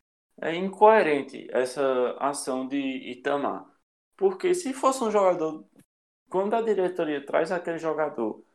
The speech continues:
que não tem qualidade pro elenco e o torce-, o, o treinador não quer ele, aí faz até um, um certo sentido você bater o pé e não querer usar outro jogador, porque o jogador não tem qualidade pra tá ali.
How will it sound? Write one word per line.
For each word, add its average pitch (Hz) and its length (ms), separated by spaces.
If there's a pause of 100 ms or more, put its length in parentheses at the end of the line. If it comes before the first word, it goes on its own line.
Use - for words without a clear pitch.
(300)
que 147 120
não 185 340
tem 180 240
qualidade 156 840 (520)
pro - 160
elenco 127 680 (320)
e 151 540 (120)
o 156 180
torce-, 165 480
o, 143 1120
o 113 100
treinador 147 500
não 190 220
quer 135 420
ele, 175 400 (420)
aí - 600
faz 190 300
até 220 280
um, 208 400
um 175 60
certo 180 340
sentido 180 560
você 156 440
bater 131 500
o 139 140
pé 113 220
e 156 40
não 196 140
querer 208 220
usar 214 200
outro 226 260
jogador, 339 540
porque - 200
o 170 60
jogador 165 380
não 190 160
tem 180 240
qualidade 190 500
pra 117 140
tá 113 180
ali. 101 240